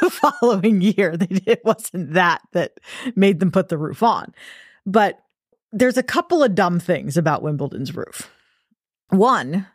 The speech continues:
the lights are not independent of the roof. They have to close the roof to turn the lights on.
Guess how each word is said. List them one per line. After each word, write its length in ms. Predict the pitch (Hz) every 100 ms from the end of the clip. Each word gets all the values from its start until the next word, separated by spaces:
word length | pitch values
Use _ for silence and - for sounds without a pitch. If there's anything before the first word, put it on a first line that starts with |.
| _ _ _ _ _ -
the 160 | 175 185
lights 800 | 180 269 247 - - - - - _ _ _ _ _ _
are 120 | 202
not 260 | 202 202 -
independent 640 | 202 180 - 180 160 147
of 140 | 147 131
the 100 | 143
roof. 540 | 156 - - - - _ _ _ _ _ _ _ _ -
They 100 | 214
have 200 | 262 -
to 80 | 240
close 340 | - 208 196
the 120 | 160
roof 340 | 151 170 156 -
to 100 | 160
turn 260 | - 165
the 60 | 143
lights 400 | 139 127 139 -
on. 200 | - -